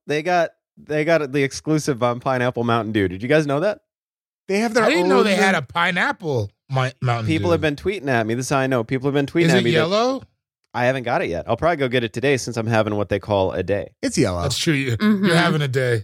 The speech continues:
Speaker 3: That
Speaker 2: It's
Speaker 3: is
Speaker 2: yellow.
Speaker 3: true.
Speaker 1: At, um, oh, crap.
Speaker 2: It looks
Speaker 1: There's
Speaker 2: like
Speaker 1: a
Speaker 2: the Oregon Ducks uniform, probably. It's just one of those, like, colors that doesn't exist in
Speaker 1: Yeah,
Speaker 2: nature.
Speaker 1: dude, where you're like, "Is that, they call that sunrise? I don't know. I don't know.
Speaker 2: <laughs>
Speaker 1: Sunrise with some
Speaker 2: Lightning.
Speaker 1: smoke over it."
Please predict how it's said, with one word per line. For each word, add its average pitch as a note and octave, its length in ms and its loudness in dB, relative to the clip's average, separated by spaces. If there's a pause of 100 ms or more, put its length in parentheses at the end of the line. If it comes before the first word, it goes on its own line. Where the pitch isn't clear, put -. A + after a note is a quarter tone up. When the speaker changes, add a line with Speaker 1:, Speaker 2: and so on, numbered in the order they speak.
Speaker 3:
That C#3 120 -2
Speaker 2:
It's C#3+ 100 2
Speaker 3:
is C3+ 40 2
Speaker 2:
yellow. F#2 260 0
Speaker 3:
true. A2+ 160 -4 (240)
Speaker 1:
At, D3 280 -2
um, B2 480 0 (540)
oh, A#2 360 0
crap. G2+ 300 -2
Speaker 2:
It E3 60 -4
looks G#3+ 140 2
Speaker 1:
There's A3+ 100 2
Speaker 2:
like - 80 2
Speaker 1:
a F3+ 40 2
Speaker 2:
the F3 60 0
Oregon E3 280 0
Ducks C#3+ 300 0
uniform, A#2 460 0
probably. G#2 440 0
It's G#2 160 -8
just D#3+ 200 -4
one C3+ 160 2
of B2+ 40 -2
those, B2 180 0
like, A#2 180 0
colors B2 320 2
that A2+ 100 -2
doesn't A#2 240 0
exist A2 340 -2
in A2 80 0
Speaker 1:
Yeah, A2 320 2
Speaker 2:
nature. - 200 -6
Speaker 1:
dude, E3+ 180 -2
where D#3 140 2
you're D#3 120 0
like, C#3+ 200 -2
"Is C3+ 120 -8
that, D#4 220 -4 (540)
they D3 80 -4
call F3 180 0
that E3+ 200 0
sunrise? A4+ 680 -6
I - 80 -8
don't C4 120 -8
know. E3+ 220 -2
I E3+ 140 2
don't C#5 200 2
know. - 140 -2
Speaker 2:
<laughs> G3 100 -4
Speaker 1:
Sunrise F3 400 0
with D#3 140 0
some C3+ 100 -2
Speaker 2:
Lightning. G#2+ 140 -2
Speaker 1:
smoke G3 260 -4
over B3 240 0
it." A#3+ 120 -10